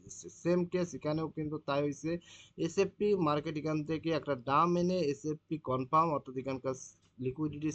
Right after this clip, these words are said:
সুইপ করার পরে এসএফপি কনফার্ম হওয়ার পরেই কিন্তু মার্কেট ডাম্প আনছে। So,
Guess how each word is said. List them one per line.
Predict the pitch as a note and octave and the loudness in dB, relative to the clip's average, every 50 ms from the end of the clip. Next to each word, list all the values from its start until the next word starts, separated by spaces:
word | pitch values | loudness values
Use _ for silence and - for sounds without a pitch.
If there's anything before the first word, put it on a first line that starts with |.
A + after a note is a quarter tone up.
| - | -4
সুইপ | - F3 F#3 G#3 - - - | 0 0 0 0 0 -2 0
করার | F#3+ F3 E3 D#3+ C#3+ | 0 2 2 0 0
পরে | D3 D3 C#3+ C#3 | 0 0 0 0
এসএফপি | - D3+ D3 - - D3+ C3 - C3+ | -2 -4 -8 -8 -6 -10 -6 -2 -2
কনফার্ম | C3+ C3 B2+ C3 D3 C#3 B2 B2 | -2 -2 0 0 0 0 0 2
হওয়ার | C3 C#3 C3+ - _ - | 2 2 0 0 _ -2
পরেই | B2+ C3+ C#3+ F3 G3 F#3 F3+ | -2 0 2 2 0 0 0
কিন্তু | F3 D#3 D3 C3+ B2 | -4 -4 -2 -2 -2
মার্কেট | A#2 A2+ A2+ - E3+ A3 A3+ - _ _ - _ _ _ - - | -2 -4 -2 0 0 0 0 -2 _ _ -20 _ _ _ -16 -12
ডাম্প | A2+ A2+ B2+ C3 C3+ C3+ B2+ A#2+ A2+ | -6 0 4 4 6 6 4 2 0
আনছে। | A2 G#2 - - G#2+ F#2 - _ - - _ _ - - - | -2 -4 -8 -10 -14 -14 -14 _ -20 -20 _ _ -12 -2 2
So, | A3+ | 4